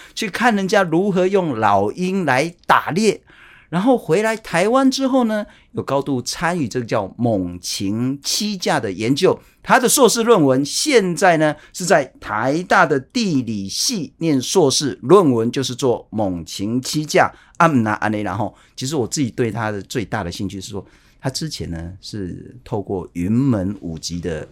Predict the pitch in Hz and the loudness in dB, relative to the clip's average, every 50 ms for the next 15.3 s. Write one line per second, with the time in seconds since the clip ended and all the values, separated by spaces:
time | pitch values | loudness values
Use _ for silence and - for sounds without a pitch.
0 | - - 85 87 95 101 98 90 - 78 78 73 - - 98 90 82 82 90 85 | -14 -8 -4 -2 0 0 0 -2 -4 -8 -10 -8 -8 -6 -6 -6 -6 -6 -6 -6
1 | - - _ _ _ _ _ - - - _ _ _ _ - - 135 127 131 127 | -8 -8 _ _ _ _ _ -20 -20 -20 _ _ _ _ -2 0 2 2 2 2
2 | 123 127 117 123 - - 117 113 113 107 - - - 95 - 101 92 90 - - | 0 0 -2 -2 -2 -2 -4 -4 -4 -4 -6 -6 -10 -6 -4 -4 -4 -6 -6 -4
3 | - 107 110 117 117 107 92 90 - - - - - - - 104 85 - - - | -2 -2 0 0 -2 -2 -6 -8 -10 -12 -12 -10 -8 -6 -6 -6 -8 -8 -12 -20
4 | - _ _ - 82 87 - 90 82 78 73 - 87 82 90 87 107 95 82 78 | -20 _ _ -14 -12 -8 -8 -6 -6 -8 -8 -8 -6 -4 -4 -2 -2 -4 -4 -4
5 | 76 82 - - - - - 135 160 143 139 113 117 131 127 98 - - - _ | -6 -8 -10 -10 -8 -4 0 2 4 4 4 4 4 4 2 2 0 -6 -14 _
6 | - - 95 90 85 80 73 69 71 - 131 135 135 135 139 131 127 123 127 107 | -12 -8 -6 -6 -6 -6 -8 -12 -6 2 4 6 6 6 4 4 2 2 0 0
7 | 90 80 76 71 60 71 90 101 113 117 147 135 113 - - - _ _ _ - | 0 -2 -6 -8 -6 -4 -2 -2 -2 0 2 0 0 0 -6 -18 _ _ _ -8
8 | - - 262 247 208 180 - 202 185 165 160 156 156 - 101 104 95 92 - 127 | -2 2 2 2 4 4 4 4 4 4 2 2 0 -2 -4 -4 -4 -4 -4 -6
9 | 117 107 98 92 90 - 143 156 175 170 147 127 120 117 - 98 98 92 78 - | -6 -4 -6 -6 -4 -2 0 0 0 2 2 0 0 0 -4 -6 -6 -6 -6 -8
10 | _ _ _ - - 131 123 123 120 107 92 78 78 85 95 95 - 127 117 - | _ _ _ -2 0 2 2 2 0 -2 -6 -6 -6 -6 -6 -2 -2 -2 0 2
11 | 135 123 127 123 127 151 185 202 262 269 262 262 240 - 285 233 - - - - | 2 0 0 2 2 4 6 8 6 6 6 2 2 2 2 2 0 -2 -8 -20
12 | - - - 117 107 98 - - 104 110 113 120 123 131 - 135 123 120 110 104 | -12 -4 -2 -2 -2 -2 -4 -6 -4 0 0 0 0 0 0 -2 -2 0 0 -2
13 | 101 104 127 139 135 123 120 - - 277 269 220 214 180 160 175 208 240 - 269 | -2 2 6 6 8 8 6 6 4 2 4 6 4 4 4 4 2 4 4 6
14 | 247 214 226 - - 247 220 175 - 226 180 185 185 - _ - 185 165 147 - | 6 6 4 4 4 4 4 6 4 4 2 2 -2 -2 _ -4 -2 2 4 4
15 | 143 143 143 123 - - | 6 6 4 4 2 0